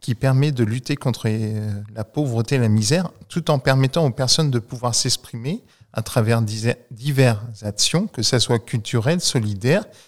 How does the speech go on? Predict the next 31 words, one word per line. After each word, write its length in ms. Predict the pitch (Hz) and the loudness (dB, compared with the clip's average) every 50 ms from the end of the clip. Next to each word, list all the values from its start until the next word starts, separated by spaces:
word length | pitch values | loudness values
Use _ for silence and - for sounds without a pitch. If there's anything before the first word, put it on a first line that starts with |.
| _ - _ _ _ _ _ _ _ _ | _ -20 _ _ _ _ _ _ _ _
Je 100 | - - | -16 -16
peux 160 | - _ - 113 | -12 _ 0 2
en 80 | 110 | 4
citer 360 | 110 - - 127 110 - 123 | 4 4 2 0 0 0 2
une 260 | 117 123 143 156 151 131 | 4 4 4 2 2 0
qui 120 | - - | -2 -2
est 40 | 110 | 2
l'Université 760 | 110 117 120 120 117 107 120 120 117 - - 120 - - 120 | 4 4 4 4 4 4 2 2 2 2 0 0 0 -2 -4
populaire, 640 | 110 - 127 107 - - 127 131 147 151 139 123 | -2 -2 -4 -4 0 0 2 2 2 2 0 -2
qui 160 | - - - 117 | -6 -8 -14 -10
permet 340 | - 120 113 117 123 127 | -4 -2 0 2 2 2
à 60 | 123 110 | 2 2
des 140 | 101 110 | 2 0
personnes 360 | 104 - 120 113 - - 135 123 | 0 0 0 -2 0 0 2 0
de 60 | 113 | 0
pouvoir 320 | 104 - - 110 113 110 | -2 -4 -6 -6 -4 -2
s'exprimer 560 | 110 - - 117 - - - - 117 117 127 | -2 -2 -2 -4 -6 -6 -4 -2 0 2 2
sur 200 | 127 - - - | 2 2 2 2
un 120 | 110 110 104 | 0 0 0
thème 320 | 98 - - 127 120 110 | -2 -2 -2 0 0 0
précis. 440 | - - - 127 113 - - - 214 | -2 -6 -8 -4 -4 -2 -2 -2 -2
Là, 120 | 202 131 | 0 0
cette 160 | 123 - - - | -2 -2 0 0
année, 220 | 120 117 120 131 | 0 2 2 0
ça 200 | - - - 127 | -2 -2 -2 -2
va 120 | 110 113 | -2 0
être 100 | 113 107 | -2 -2
sur 140 | - - 131 | -2 -2 0
la 100 | 117 110 | 0 -2
transition 500 | 101 - - 123 117 117 113 - - 135 | -2 -2 -2 -2 -2 0 -2 -2 -2 0
énergétique. 760 | 127 117 113 110 101 120 113 107 - - 196 240 - - - | 0 0 0 0 0 -2 -4 -4 -6 -12 -16 -16 -16 -20 -20